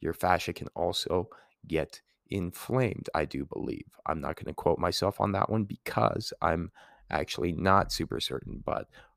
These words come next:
I just wanna get into the next one here, which is femur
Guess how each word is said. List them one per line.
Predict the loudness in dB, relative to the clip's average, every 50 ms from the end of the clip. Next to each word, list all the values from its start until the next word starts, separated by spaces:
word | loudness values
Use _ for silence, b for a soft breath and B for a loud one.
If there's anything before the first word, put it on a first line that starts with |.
| _
I | 2 2
just | 2 2 -2 -2
wanna | -2 -2 0
get | 2 2 4
into | 4 4 4 6
the | 6 8
next | 6 6 2 0 0 -4 -6 -8
one | -6 -8
here, | -8 -6 -2 0 2
which | 2 2 0 0
is | -2 -4
femur | -4 0 0 2 4 4 4 4 4